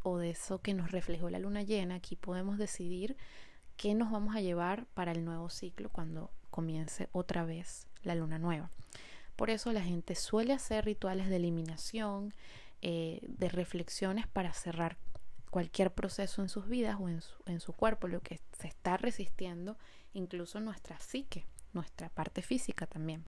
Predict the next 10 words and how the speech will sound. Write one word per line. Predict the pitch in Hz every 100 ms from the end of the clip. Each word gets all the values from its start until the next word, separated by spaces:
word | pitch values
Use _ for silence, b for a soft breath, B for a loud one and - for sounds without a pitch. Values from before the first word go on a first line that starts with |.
| - - -
Y | 190
ya | 180
que | 175
tenemos | 214 208 190
otro | 202 208
tipo | 202 196 196
de | 196
madurez, | 196 196 226 247 226 247 -
es | - 165 170
bueno | 175 175 175 185